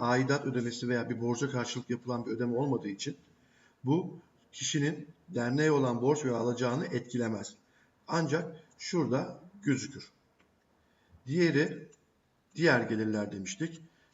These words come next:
Dernek için örnek olarak söylüyorum. Dernek festival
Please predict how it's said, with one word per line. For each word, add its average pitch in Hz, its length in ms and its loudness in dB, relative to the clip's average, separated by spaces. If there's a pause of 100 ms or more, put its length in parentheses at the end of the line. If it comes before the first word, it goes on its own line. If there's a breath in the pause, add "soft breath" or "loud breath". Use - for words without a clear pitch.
(240 soft breath)
Dernek 147 400 4
için 151 420 -8
örnek 147 300 0
olarak 107 300 -2
söylüyorum. 107 520 -4 (1000 soft breath)
Dernek 131 340 0 (800)
festival 123 580 2